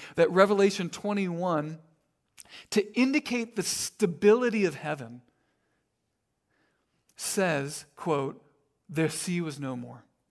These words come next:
But if you turn just one page from Ch-, Revelation twenty-one to twenty-two, it says, as it's talking even more about what heaven's like, what do we read? I'll read it to you. "Then the angel of God showed me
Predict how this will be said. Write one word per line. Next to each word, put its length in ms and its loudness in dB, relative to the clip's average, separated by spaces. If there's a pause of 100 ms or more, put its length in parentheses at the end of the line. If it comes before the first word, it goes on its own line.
(2000)
But 120 0
if 120 -2
you 100 -2
turn 320 -2
just 200 -6
one 200 -4
page 260 -4
from 160 -8
Ch-, 140 -12
Revelation 460 0
twenty-one 500 -4 (200)
to 80 -12
twenty-two, 680 -2 (240)
it 120 -2
says, 400 0 (240)
as 100 2
it's 140 -4
talking 360 0
even 320 2
more 300 4
about 260 2
what 120 0
heaven's 480 -6
like, 260 -4 (140)
what 140 -2
do 60 2
we 140 -2
read? 340 -10 (280)
I'll 120 -12
read 200 -12
it 100 -20
to 140 -20
you. 100 -20 (1600)
"Then 240 0
the 160 4
angel 280 0
of 120 -8
God 260 0
showed 360 -6
me 240 -12